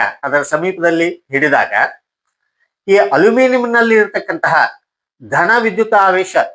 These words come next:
ಕಣಗಳು ಮತ್ತು ಋಣ ವಿದ್ಯುತ್ ಆವೇಶದ ಕಣಗಳಲ್ಲಿ ಋಣ ವಿದ್ಯುತ್ ಆವೇಶ ಕಣಗಳಾದಂತಹ ಎಲೆಕ್ಟ್ರಾನ್ಗಳು ಏನಾಗ್ತಾವ ಅಂತಂದ್ರೆ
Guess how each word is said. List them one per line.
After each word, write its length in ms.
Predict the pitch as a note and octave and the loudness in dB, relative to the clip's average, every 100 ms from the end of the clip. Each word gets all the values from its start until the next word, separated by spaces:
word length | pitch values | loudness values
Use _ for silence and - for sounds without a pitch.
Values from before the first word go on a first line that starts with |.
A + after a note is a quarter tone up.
| _ _ _ _ _ _ | _ _ _ _ _ _
ಕಣಗಳು 440 | E3 F3+ F3 F#3 | -2 0 2 2
ಮತ್ತು 600 | E3+ - E3 E3+ - C#3 | 0 0 0 -2 -2 0
ಋಣ 120 | F#3 | 2
ವಿದ್ಯುತ್ 340 | G#3 G3+ G3 G3 | 2 2 0 2
ಆವೇಶದ 440 | D#3+ E3+ E3+ E3+ E3+ - | 0 -2 -6 -6 -4 -2
ಕಣಗಳಲ್ಲಿ 800 | D3+ D#3 C3+ G2+ A2 C3+ - _ _ _ _ _ _ _ _ - | -2 0 0 -2 -6 -8 -10 _ _ _ _ _ _ _ _ -6
ಋಣ 200 | C3 F3+ A#3 | 0 2 2
ವಿದ್ಯುತ್ 320 | A#3+ A#3 B3 | 0 0 2
ಆವೇಶ 400 | G#3+ G#3+ G#3+ - G#3+ - _ | 2 2 0 0 -4 -4 _
ಕಣಗಳಾದಂತಹ 800 | E3 F3+ F#3 F#3+ F3 E3+ D#3+ D#3 E3 - | -2 0 2 2 2 0 -2 0 -2 -2
ಎಲೆಕ್ಟ್ರಾನ್ಗಳು 680 | C3+ G3 A3+ - B3 A#3 A3 | -2 0 0 0 0 2 2
ಏನಾಗ್ತಾವ 480 | G3 F3 E3+ - D#3 | 2 2 -2 0 2
ಅಂತಂದ್ರೆ 680 | C#3 A2+ D3+ E3 C3 - | 0 -2 -6 -2 -2 -2